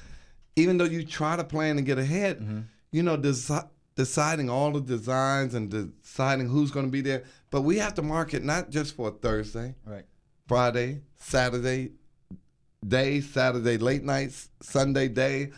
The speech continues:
Speaker 1: and then Sunday late night. So again, and if you wanna win on all of those things, you
Speaker 2: Mm-hmm.
Speaker 1: gotta keep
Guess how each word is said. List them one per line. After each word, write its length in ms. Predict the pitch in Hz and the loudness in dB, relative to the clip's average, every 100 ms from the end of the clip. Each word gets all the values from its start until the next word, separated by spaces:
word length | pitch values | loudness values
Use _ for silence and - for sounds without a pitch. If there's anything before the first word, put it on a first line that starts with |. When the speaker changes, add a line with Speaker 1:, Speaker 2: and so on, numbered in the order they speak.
| - | -16
Speaker 1:
and 160 | - 127 | -2 0
then 100 | 143 | 0
Sunday 320 | 143 143 139 | -2 -4 -4
late 220 | 135 143 | -4 -4
night. 280 | 151 165 107 _ _ _ _ | -6 -10 -12 _ _ _ _
So 200 | - 143 | 0 0
again, 500 | 127 151 170 135 107 - _ _ _ _ _ _ _ - | 2 0 2 -2 -6 -18 _ _ _ _ _ _ _ 0
and 180 | 127 131 | 2 2
if 140 | 127 | 0
you 100 | 175 | 0
wanna 240 | 160 156 | 2 0
win 340 | 113 117 170 160 | -2 0 0 -2
on 200 | 131 127 | -4 -2
all 240 | 131 151 | 0 0
of 100 | 165 | 0
those 260 | 113 110 107 | -2 -4 -4
things, 340 | - 110 117 | -4 -2 0
you 80 | 135 | 0
Speaker 2:
Mm-hmm. 60 | 147 | 2
Speaker 1:
gotta 260 | 139 110 - _ | -2 -4 -12 _
keep 420 | - 151 160 - | -6 -2 -2 -4